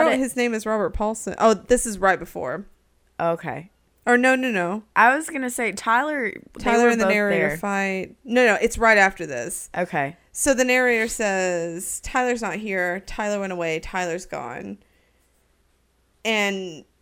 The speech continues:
Speaker 1: somehow Tyler not being there is more disturbing to me.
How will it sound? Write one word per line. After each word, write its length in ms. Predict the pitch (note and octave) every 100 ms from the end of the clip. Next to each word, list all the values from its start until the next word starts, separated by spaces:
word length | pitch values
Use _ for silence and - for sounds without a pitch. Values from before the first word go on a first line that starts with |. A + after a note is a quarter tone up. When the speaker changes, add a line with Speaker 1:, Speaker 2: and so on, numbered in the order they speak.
| -
Speaker 1:
somehow 880 | G#3 E4 F#4 F4+ D#4+ A#3 G3+ F#3+ F3
Tyler 460 | - - C4 C#4 A#3
not 800 | G3+ F#3 F3+ A3+ - - - - - F#3
being 420 | G3 G3+ F#3 F3
there 480 | E3 B2 G#2 F3+ G#3+ _ _ _ _
is 220 | G#3+ G3+
more 480 | G#3 G#3+ G#3+ G#3 G#3+
disturbing 680 | G3+ G#3 - F#3+ F3+ F3 F3
to 120 | F#3
me. 380 | F3+ D3 B2 F3